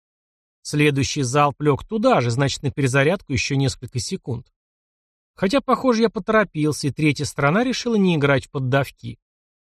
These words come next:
Две стрелы с перерывом буквально в доли секунды свистнули над нами.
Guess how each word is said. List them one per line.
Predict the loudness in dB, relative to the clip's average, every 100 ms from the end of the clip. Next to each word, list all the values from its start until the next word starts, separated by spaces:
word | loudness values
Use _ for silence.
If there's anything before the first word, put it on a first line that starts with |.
| _ _ _ _
Две | 2 4 2
стрелы | 0 0 2 2
с | 0
перерывом | 0 2 2 2 0
буквально | 0 2 2 2
в | 0
доли | 2 2 0
секунды | -4 -8 -2 0 0
свистнули | -2 -4 -4 -2 0
над | 2 0 2
нами. | 2 2 -2